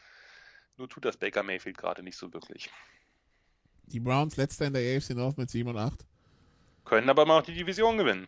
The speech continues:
Speaker 2: Wie alle anderen auch, genau.
Speaker 1: Wie alle anderen auch.
Speaker 2: Es ist fantastisch, diese Division.
Speaker 1: Definitiv.
Speaker 2: Vor, vor allem dieser qualitativ gute Football, der uns da von mindestens drei der vier Teams jede Wo-, Woche für Woche geboten wird, ist, äh, absolut fantastisch.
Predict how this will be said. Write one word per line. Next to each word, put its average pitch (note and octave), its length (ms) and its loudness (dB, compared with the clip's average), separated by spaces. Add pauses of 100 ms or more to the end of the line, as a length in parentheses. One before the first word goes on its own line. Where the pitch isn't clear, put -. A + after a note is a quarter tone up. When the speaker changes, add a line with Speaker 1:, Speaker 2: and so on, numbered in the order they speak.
(160)
Speaker 2:
Wie A#2+ 220 -2
alle B2 140 -2
anderen C3+ 220 -2
auch, F#2 240 -2
genau. F#2+ 280 -4 (280)
Speaker 1:
Wie F#2 160 -6
alle F#2+ 160 0
anderen - 220 2
auch. - 180 0 (880)
Speaker 2:
Es - 180 -8
ist - 100 -14
fantastisch, A#2+ 640 -4
diese F2 160 -10
Division. F2 380 -6 (1000)
Speaker 1:
Definitiv. C3 500 -6 (100)
Speaker 2:
Vor, B2 200 0
vor C3+ 80 -2
allem C3+ 80 0
dieser B2+ 180 -2
qualitativ D3 560 0
gute D#3+ 240 0
Football, A#2+ 340 -2
der F#2+ 120 -4
uns G2+ 160 -8
da G#2+ 180 2
von A2+ 240 -4
mindestens C3+ 400 -4
drei B2 240 2
der B2+ 100 2
vier B2 160 -2
Teams B2 320 -6
jede B2 160 -2
Wo-, B2 200 -4
Woche D3+ 240 0
für D#3 140 -2
Woche C#3 200 -2
geboten C3+ 440 -4
wird, A#2 200 -2
ist, A2+ 300 -6
äh, A#2+ 80 -4
absolut C#3+ 280 -6
fantastisch. D3+ 600 -6